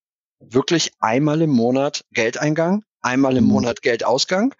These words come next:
Speaker 1: Dann
Speaker 2: Mhm.
Speaker 1: kriege ich einmal im Jahr einen Fragebogen zu einer Mitgliederversammlung, zu der ich nie hingefahren bin, sondern nur über diesen Fragebogen,
Speaker 2: Ja.
Speaker 1: ähm, letztendlich, äh, äh, entschieden habe. Und letztendlich hat man eine Steuererklärung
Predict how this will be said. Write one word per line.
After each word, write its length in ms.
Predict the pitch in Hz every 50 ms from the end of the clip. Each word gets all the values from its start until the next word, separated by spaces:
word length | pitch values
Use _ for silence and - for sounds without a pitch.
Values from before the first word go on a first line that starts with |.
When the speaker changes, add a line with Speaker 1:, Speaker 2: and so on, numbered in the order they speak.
| - - _ _ _ -
Speaker 1:
Dann 160 | 117 107 107
Speaker 2:
Mhm. 20 | 107
Speaker 1:
kriege 240 | 107 104 101 -
ich 180 | 120 - - -
einmal 320 | 123 131 143 156 151 143 143
im 120 | 139 135
Jahr 260 | 135 131 120 123 120
einen 140 | - 127 120
Fragebogen 640 | 120 - - 120 117 120 131 127 131 131 127 123 127
zu 140 | - - -
einer 240 | 107 120 120 117 117
Mitgliederversammlung, 1000 | 120 139 - - - 160 147 139 120 - 127 117 117 123 123 127 135 147 160 156
zu 120 | - 139
der 160 | 123 127 127 123
ich 140 | 117 -
nie 280 | 135 127 135 151 175 170
hingefahren 500 | 143 175 202 185 151 - - 117 120 127
bin, 120 | 139 160
sondern 300 | 147 131 127 127 123 127
nur 140 | 143 170 208
über 140 | 185 180 175
diesen 220 | 147 151 135 139 123
Fragebogen, 840 | - - 151 160 175 165 147 120 123 117 117 117 120 139 175 208 - - - - - - -
Speaker 2:
Ja. 180 | 113 120 131 131
Speaker 1:
ähm, 160 | 127 131 127 - - - _ _
letztendlich, 840 | 131 131 123 - - 143 139 147 147 - 143 135 123 - - - -
äh, 40 | 123 120 123
äh, 260 | 120 113 123 117 -
entschieden 480 | 127 120 - - - 220 214 - 120 101
habe. 400 | 110 104 104 107 143 160 214 285 - - - - - _ _ _ _
Und 420 | - 175 175 202 233 240 - - - _ _ _ _ _ _ _ _ _ _ _ _
letztendlich 480 | - 139 123 - - 113 117 143 135 -
hat 100 | 147 -
man 120 | 151 151 151
eine 160 | 151 156 160
Steuererklärung 880 | - - 180 196 202 160 123 - - 120 117 113 107 113 127 160 196